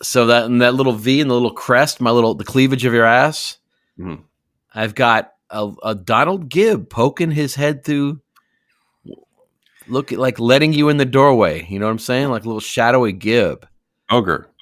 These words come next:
Speaker 2: Yeah.
Speaker 1: Yeah. An ogre in the doorway. You know what I'm
Speaker 2: Hmm.
Speaker 1: saying? The, uh, it's good. It's a good Mick Jagger album. I got him in there just peeking out like, "Hey, you wanna come in?"
Speaker 2: I guarantee you, by the way, Ogre, I've never seen, I've never seen these movies,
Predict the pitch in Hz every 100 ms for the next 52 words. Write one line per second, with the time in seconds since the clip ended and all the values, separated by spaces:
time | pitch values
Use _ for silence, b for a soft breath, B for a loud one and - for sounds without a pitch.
0 | _ - 98 87 _ _ _ _ _ 135
1 | 117 - - _ _ _ _ - 95 -
2 | 127 143 135 123 110 98 113 107 82 -
3 | - - _ - 92 95 95 - 110 127
4 | 127 _ _ _ - - - - _ _
5 | _ _ - 98 92 - - - 92 101
6 | 95 85 98 87 82 80 73 71 85 -
7 | 107 113 110 131 123 98 95 101 - 104
8 | - 135 147 165 165 147 - 92 101 131
9 | 123 92 92 _ 92 90 101 101 156 180
10 | _ 113 104 135 117 - 104 85 85 85
11 | 82 78 87 85 80 78 - _ _ -
12 | 90 95 101 101 95 - 92 87 82 -
13 | _ - 87 95 98 95 - 90 82 76
14 | 76 71 73 78 -